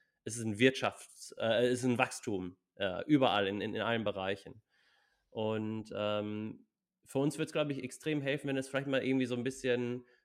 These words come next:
konkret machen könntest. Was gibt es denn für eine Chance gerade, ähm, auf dem afrikanischen Markt für Unternehmen aus dem globalen Norden? Vielleicht hast du da sogar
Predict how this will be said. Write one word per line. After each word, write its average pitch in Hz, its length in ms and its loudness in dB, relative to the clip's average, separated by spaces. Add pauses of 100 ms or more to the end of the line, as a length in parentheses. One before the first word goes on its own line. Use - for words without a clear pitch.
konkret 135 460 2
machen 139 280 0
könntest. 135 520 -4
Was 135 200 0
gibt - 180 -4
es 143 120 -4
denn 113 220 2
für 113 200 -4
eine 107 200 0
Chance 113 500 -2
gerade, 98 500 0 (480)
ähm, 101 260 2
auf 117 140 -2
dem 117 140 -4
afrikanischen 107 640 -4
Markt 98 300 -2
für 127 520 4
Unternehmen 107 480 0
aus 101 140 -4
dem 104 120 -6
globalen 95 460 -4
Norden? 92 380 -6
Vielleicht 117 320 -4
hast - 140 -8
du 123 40 -6
da 113 200 2
sogar 110 520 -2